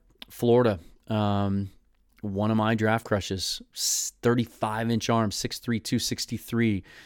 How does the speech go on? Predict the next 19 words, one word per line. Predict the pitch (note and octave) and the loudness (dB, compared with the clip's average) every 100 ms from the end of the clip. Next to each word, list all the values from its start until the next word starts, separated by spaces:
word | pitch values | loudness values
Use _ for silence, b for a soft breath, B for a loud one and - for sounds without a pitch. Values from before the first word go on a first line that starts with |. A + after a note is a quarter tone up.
| B | B
nine | A2 G#2+ A#2 | 0 2 2
and | A2+ | 0
a | |
half | G#2+ G2 | -2 -2
sacks, | - A#2+ G#2 - | 0 0 0 -6
fifteen | - - A#2+ | -10 -4 -2
and | A2 | -2
a | |
half | G#2 G2 | -2 -6
tackles | - G#2+ G#2+ | -6 -6 -6
for | - G#2+ | -8 -4
loss | G#2 G#2+ - | -2 -2 -4
last | G#2 F#2 - | -4 -6 -4
year | A2 | -2
with | G2 F#2 | -2 -2
an | G2 | -4
interception | A#2 A2 - A2 - G#2 | -2 -4 -2 -4 -2 -2
as | F#2 | 0
well. | G#2+ G#2+ | 2 2